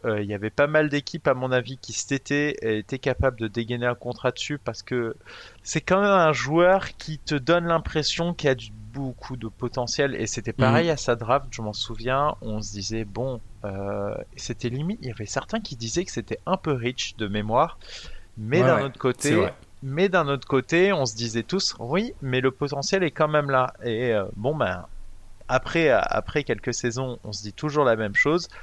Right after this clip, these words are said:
Speaker 1: Maintenant, euh, la, la saison dernière a été plutôt compliquée pour tout le roster des Celtics, et je ne jugerai aucun des joueurs des Celtics définitivement, parce que clairement, ça a pas matché dans cette équipe.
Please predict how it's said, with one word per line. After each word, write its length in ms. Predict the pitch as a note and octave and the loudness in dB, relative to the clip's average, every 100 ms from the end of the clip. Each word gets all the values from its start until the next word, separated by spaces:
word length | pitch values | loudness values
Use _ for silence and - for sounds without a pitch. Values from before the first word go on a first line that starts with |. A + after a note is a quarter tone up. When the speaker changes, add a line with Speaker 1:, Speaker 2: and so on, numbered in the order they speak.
| - - - - - | -16 -16 -18 -18 -6
Speaker 1:
Maintenant, 560 | G#2+ A2+ D3 F3+ D3 | -4 2 4 6 4
euh, 180 | A2+ F#2+ - - - - | 2 0 -6 -10 -18 -16
la, 220 | B2+ A#2+ A#2 | -6 -2 -2
la 360 | A#2 A#2+ A2+ | -2 0 -2
saison 320 | A2+ B2+ - | -2 -6 -4
dernière 360 | C3 B2 C#3+ D3+ | 0 0 2 2
a 80 | A2 | 0
été 160 | - | -2
plutôt 460 | G#2+ - C#3 - D#3 | -14 -8 -8 -2 -4
compliquée 720 | - C#3+ C#3 - C#3+ - D3+ - - | -4 -10 -8 -8 -6 -2 -2 -2 -14
pour 160 | G#2 | -14
tout 240 | - - F3+ | -10 -2 2
le 100 | F3+ | 4
roster 380 | C3+ C#3 - C3+ | 4 2 0 0
des 120 | B2 | 0
Celtics, 640 | A#2+ A#2+ A2 - D#3 - - | -2 -4 -4 -8 -8 -8 -6
et 120 | B2 | -6
je 160 | G#2+ A2+ | -6 -6
ne 100 | A2 | -8
jugerai 480 | G#2+ C3 A#2+ A#2 C3+ | -8 -8 -6 0 2
aucun 380 | C#3 - D#3 | 0 0 0
des 140 | D3 C3+ | 2 0
joueurs 340 | B2 C3+ C3+ | 4 4 6
des 100 | A2+ | 2
Celtics 640 | A#2 A#2+ A#2 - C3+ - A2+ | 0 -2 -2 -8 -8 -8 -2
définitivement, 960 | B2 - B2+ B2+ - A#2+ B2+ C3 C#3 - - - - | -2 -2 -8 -6 -8 -6 -2 -2 -2 -8 -18 -18 -10
parce 160 | G2 - | -6 -6
que 60 | |
clairement, 380 | G#2+ A#2+ A#2 C3 | -4 2 2 2
ça 160 | C#3 G2 | -2 -4
a 40 | |
pas 140 | F#2 A2+ | 0 0
matché 340 | A#2 A#2 - | 0 -2 -4
dans 100 | A2 G2 | -4 -6
cette 140 | - | -8
équipe. 380 | G2+ - F3+ - | -10 -6 -8 -8